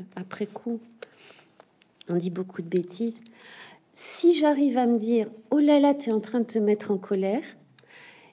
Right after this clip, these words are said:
eh ben, ça calme immédiatement quelque chose.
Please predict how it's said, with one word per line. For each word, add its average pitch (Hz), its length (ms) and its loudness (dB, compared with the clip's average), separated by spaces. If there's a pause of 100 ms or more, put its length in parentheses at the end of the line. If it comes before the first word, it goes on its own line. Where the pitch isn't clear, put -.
(120)
eh 208 100 6
ben, 202 300 4 (520)
ça - 280 0
calme 240 380 0
immédiatement 214 600 2
quelque 220 200 -8
chose. 180 240 -8